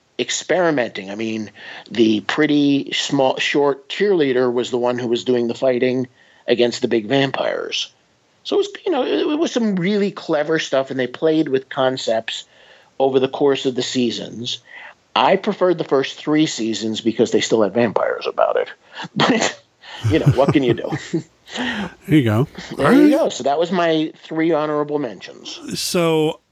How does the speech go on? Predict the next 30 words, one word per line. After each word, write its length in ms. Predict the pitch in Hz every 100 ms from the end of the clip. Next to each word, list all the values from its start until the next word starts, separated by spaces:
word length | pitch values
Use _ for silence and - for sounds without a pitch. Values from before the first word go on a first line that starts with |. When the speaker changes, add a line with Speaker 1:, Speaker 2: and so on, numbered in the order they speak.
| _ -
Speaker 2:
you 160 | 165
know, 160 | 151 135
I 120 | 135
lied. 460 | 139 123 120 113 117
I 120 | 120
have 160 | 123 113
a 60 | 110
third. 360 | 113 101 98 - - 151
Speaker 1:
Okay, 300 | 127 202 202 196
go 80 | 226
ahead. 300 | 220 226 233 220
Speaker 2:
<laughs> 280 | 220 -
Speaker 1:
Go 180 | 233 233 -
ahead. 440 | 131 170 185 180
I 60 | 170
love 240 | 160 226
it. 160 | - - - - - - -
Speaker 2:
I, 220 | 151 160 151
I 60 |
don't 260 | 156 156 147
know 280 | 151 143 131
how 260 | 127 131 127
this 320 | 123 - - _
slipped 420 | - - 139 -
my 160 | 135 123
memory, 400 | 120 127 123 117
my 140 | 117
mind, 520 | 117 117 117 113 107 101
but, 300 | 110 101 -
uh, 240 | 113 107